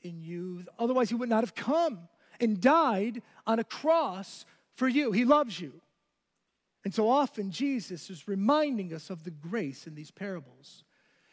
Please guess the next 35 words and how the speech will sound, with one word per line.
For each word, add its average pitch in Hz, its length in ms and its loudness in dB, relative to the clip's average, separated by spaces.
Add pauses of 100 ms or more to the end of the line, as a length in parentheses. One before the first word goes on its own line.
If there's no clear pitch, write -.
(100)
But 185 100 -12
you 294 80 -2
know, 320 80 0
there's 262 160 -4
this 226 200 -8
one 311 280 0
parable 240 440 0
I 214 60 2
want 214 200 -4
to - 40 -16
spend 214 280 -8
a 185 40 -8
little 240 320 -6
bit 247 120 -8
of 254 100 -8
time 165 380 -12
on, 139 320 -16 (1160)
the 185 80 -6
parable 254 880 0
of 190 200 -10
the 185 80 -6
workers 240 680 -6
in 208 220 -4
the 196 60 0
vineyard. 165 760 -4 (320)
And 247 80 2
it 247 40 2
gives 302 200 2
a 254 60 -2
real 320 460 -2
interesting 254 760 -8
insight 226 720 -6
into 226 300 -6
the 196 100 -8
grace 160 880 -8